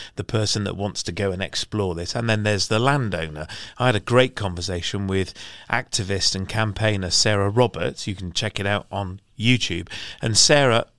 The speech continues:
brilliantly positioned both sides of the story. You know, she loves to go off in her camper van and park up in a kind of wild camping spot, if I dare to call it that,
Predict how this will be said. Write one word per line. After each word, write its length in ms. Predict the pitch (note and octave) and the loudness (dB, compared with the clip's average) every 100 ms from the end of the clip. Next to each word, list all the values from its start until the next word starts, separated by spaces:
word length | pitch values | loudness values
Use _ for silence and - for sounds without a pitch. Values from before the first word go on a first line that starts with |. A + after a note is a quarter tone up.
| - - | -8 2
brilliantly 440 | C#3+ D3+ G#2+ F#2 | 6 6 2 -2
positioned 600 | - G2+ B2 - G#2 F#2 | -4 -2 0 0 -2 0
both 240 | A#2 A2+ | 2 2
sides 360 | - A2 G#2 G2 | 2 2 2 0
of 120 | G#2+ | -4
the 80 | A2 | -2
story. 440 | - D#3+ D3+ F#2+ - - | 0 2 2 2 -2 -8
You 80 | E3 | -4
know, 100 | A#2 | -4
she 240 | F#2 - B2+ | 0 0 2
loves 240 | A#2+ A2 | 2 0
to 80 | - | -2
go 180 | G2+ A2 | 0 0
off 120 | G2+ | 2
in 100 | G2 | 0
her 180 | G#2 A#2 | 0 0
camper 320 | - F#2+ F2 | 0 -6 -6
van 260 | F2 F2 G2+ - - | -6 -6 -8 -10 -6
and 140 | G#2+ | -6
park 380 | - A#2+ A2 - | 0 4 4 2
up 260 | A2+ G#2+ - - - - - | 0 0 -4 -12 -20 -20 -2
in 120 | A#2+ | 2
a 100 | G#2 | 2
kind 260 | F#2+ A#2 G#2 | 2 0 0
of 100 | F#2 | 2
wild 300 | A2 G#2+ F2 | 2 2 2
camping 420 | - F#2+ - F2 | -6 -6 -6 -4
spot, 380 | - - A2 - | -2 0 0 0
if 120 | B2+ | -8
I 60 | G#2+ | -6
dare 240 | G2 F2+ | -4 -6
to 120 | - | -6
call 240 | - F#2 E2 | -6 -4 -4
it 100 | - | 0
that, 240 | G#2 - | 0 0